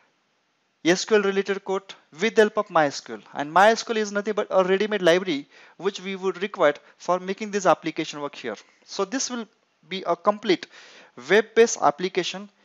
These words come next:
having a rest A P I ready for consumers to consume it.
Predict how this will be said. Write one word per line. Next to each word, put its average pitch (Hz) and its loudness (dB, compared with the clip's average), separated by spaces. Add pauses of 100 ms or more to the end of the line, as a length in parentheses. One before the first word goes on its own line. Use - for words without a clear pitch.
(140)
having 214 -2
a 151 2
rest 190 2
A 165 0
P 147 0
I 185 -2 (500)
ready 180 4 (280)
for 220 0
consumers 220 -2
to 262 -14
consume 240 -8
it. - -10